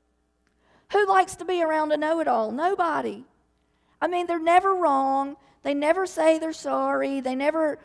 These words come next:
they, they just, even if they don't know it and it's obvious, they still act like they know it. You know what I'm saying? So you'll just be more likable if you'll learn to receive, uh, criticism or learn from others. The next thing is you'll just be wiser. I mean,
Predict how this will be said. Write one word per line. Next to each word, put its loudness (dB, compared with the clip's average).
they, 2
they 4
just, -12
even -2
if 2
they 4
don't 2
know 2
it 6
and -2
it's -10
obvious, -2
they 0
still -2
act 0
like -2
they -6
know -8
it. -20
You -8
know -2
what -2
I'm -4
saying? -2
So 4
you'll 2
just -6
be 0
more 0
likable -2
if -10
you'll -2
learn -2
to -6
receive, -6
uh, -4
criticism -6
or -4
learn -8
from -14
others. -4
The -6
next 0
thing 2
is 2
you'll -10
just -16
be -4
wiser. -4
I -8
mean, -6